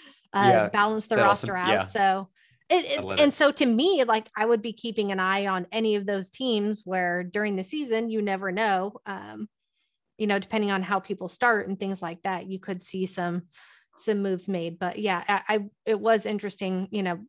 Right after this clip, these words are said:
Speaker 1: look, just looking at the cuts of teams and then how they were made up. I didn't realize that there were so many that were so lopsided where,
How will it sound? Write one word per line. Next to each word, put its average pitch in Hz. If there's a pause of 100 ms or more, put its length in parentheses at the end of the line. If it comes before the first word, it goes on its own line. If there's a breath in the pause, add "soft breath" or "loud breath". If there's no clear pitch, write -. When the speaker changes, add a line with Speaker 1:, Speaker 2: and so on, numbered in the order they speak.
(120)
Speaker 1:
look, 214
just 214
looking 214
at 185
the 180
cuts -
of 190
teams 180
and 175
then 170
how 175
they 190
were 185
made 175
up. 170
I 175
didn't 185
realize 175
that 165 (480)
there 185
were 185
so 202
many 185
that 175
were 196
so 185
lopsided 175
where, 175